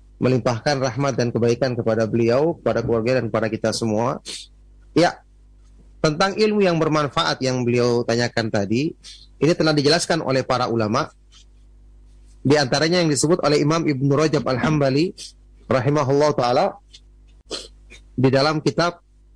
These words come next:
eh, Bayanu Fadli Ilmi Salaf ala Ilmil Khalaf. Kesimpulannya di situ beliau menjelaskan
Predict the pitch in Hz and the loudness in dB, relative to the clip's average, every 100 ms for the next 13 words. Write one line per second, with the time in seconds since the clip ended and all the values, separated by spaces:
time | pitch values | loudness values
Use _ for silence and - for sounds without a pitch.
0 | - 131 131 131 123 120 135 165 165 - | -4 0 0 0 0 2 4 4 2 0
1 | 160 151 156 165 156 147 160 170 - 139 | 0 2 2 2 2 2 2 0 0 -2
2 | 139 165 156 151 - 180 156 - - - | 0 2 2 2 2 0 0 -4 -18 -20
3 | - - - - - - - - - - | -14 -14 -14 -20 -20 -20 -20 -20 -20 -20
4 | - - - - 156 143 147 180 151 160 | -20 -8 -2 0 2 2 2 2 0 0
5 | 160 156 175 147 139 - 185 185 | 2 2 2 2 0 0 0 0